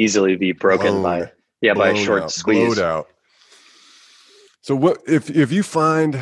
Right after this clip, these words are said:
Speaker 2: I, I wonder if there's a way to figure out what stock has the most call options on it.
Speaker 1: <laughs>
Speaker 2: You know, most open in, most call option open interest,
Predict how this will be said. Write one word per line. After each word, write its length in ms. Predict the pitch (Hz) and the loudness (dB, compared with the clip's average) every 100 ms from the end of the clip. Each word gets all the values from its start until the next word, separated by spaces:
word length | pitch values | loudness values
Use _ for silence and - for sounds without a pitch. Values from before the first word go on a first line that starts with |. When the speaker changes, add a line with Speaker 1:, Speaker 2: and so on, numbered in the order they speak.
| 123 - - | -10 -18 -14
Speaker 2:
I, 140 | 127 - | -12 -4
I 60 | |
wonder 260 | 123 151 202 | 0 2 2
if 100 | 202 | 0
there's 180 | 151 123 | -2 -2
a 60 | |
way 140 | 113 113 | 2 2
to 80 | 101 | 0
figure 380 | - 107 107 | -2 -2 0
out 280 | 95 90 87 - - _ _ _ | 0 0 -4 -8 -20 _ _ _
what 480 | 98 98 113 120 - _ _ _ _ _ _ _ _ _ _ _ _ _ | -6 0 2 0 -2 _ _ _ _ _ _ _ _ _ _ _ _ _
stock 580 | - - 104 80 71 - | -10 -2 0 0 -4 -6
has 240 | 90 87 | -4 -2
the 60 | 87 | -2
most 340 | 87 92 98 | 0 2 0
call 300 | - 90 82 | -2 -2 0
options 480 | 73 - - 69 76 | -2 -6 -8 -10 -10
on 220 | - 71 | -10 -10
it. 80 | 50 - _ _ - - - - - - - - - - - - 104 - | -10 -16 _ _ -18 -16 -12 -10 -8 -10 -12 -14 -12 -12 -14 -14 -12 -4
Speaker 1:
<laughs> 380 | - - 117 - - | 0 2 0 -2 -10
Speaker 2:
You 60 | |
know, 160 | 82 87 | -8 -6
most 640 | 85 95 101 107 113 104 - | -4 2 4 4 2 -2 0
open 400 | 101 101 101 95 101 - - - | 0 2 -2 -2 -6 -8 -8 -2
in, 240 | 95 101 | -2 0
most 440 | 95 101 101 - - | 0 0 0 -8 -12
call 280 | - 98 101 | -2 0 2
option 540 | 98 101 - - 104 101 | 2 0 -4 -6 -4 0
open 280 | 101 98 90 | 0 0 0
interest, 600 | 101 101 131 - - | 0 0 -2 -4 -14